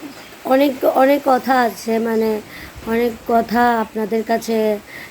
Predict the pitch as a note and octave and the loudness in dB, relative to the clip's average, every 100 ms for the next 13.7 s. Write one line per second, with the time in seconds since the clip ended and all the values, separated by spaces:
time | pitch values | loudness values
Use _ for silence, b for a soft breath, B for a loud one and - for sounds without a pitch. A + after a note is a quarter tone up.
0 | B G#3 G#3 A3 A3 A3 A3+ A3 G#3+ A3 | B -2 2 6 6 4 2 -2 0 2
1 | G#3+ G3+ - A#3 G#3+ A3+ F#3+ A3 A3+ A3+ | 2 0 -4 -4 -4 -4 -2 0 0 -2
2 | G#3+ G#3+ A3+ A#3 A#3+ A3 A3+ - A3+ - | -4 -2 -4 -4 -2 -2 -2 -4 -8 -6
3 | A3+ A3+ G#3+ G#3 F#3+ F3+ F3 G#3 C#4+ - | -2 0 0 -2 -2 -2 0 0 0 -6
4 | B B B B B - A#3 C#4 C4 C#4 | B B B B B -4 2 2 2 0
5 | C4 A#3+ G#3 G3+ G#3 F#3+ A3 C#4 D4+ - | 0 0 0 0 -2 0 0 0 -2 -8
6 | - - - - - G#3 G3+ G3 F#3 G#3+ | -20 -20 -18 -16 -12 -8 -4 -4 -4 -8
7 | - - - - - - - - - - | -12 -16 -18 -16 -16 -18 -18 -16 -12 -12
8 | - A#3+ A3+ A3 A3 A#3 A3 G#3 A#3 G#3+ | -2 2 4 4 0 2 0 0 -4 -4
9 | A#3 A3 - G#3 - G#3+ - A3+ A3 A3+ | -4 -4 -6 -8 -8 -8 -2 0 0 -4
10 | B B B - G#3+ G#3+ F#3+ G3+ F#3 A3+ | B B B -8 -4 -4 -4 -8 0 0
11 | A3+ B3 A#3+ A#3 A3+ A#3+ A#3 G#3+ A3 G#3+ | 2 -2 0 -2 -2 -2 0 0 -2 -4
12 | A3+ G3 G3+ G3+ G#3 G3 G#3+ G3 G#3 G#3+ | -2 -2 -2 -2 -4 -4 -6 -6 -6 -6
13 | G3 F#3+ G3 G#3 G#3 - G#3+ | -6 -4 -4 -4 -6 -6 -6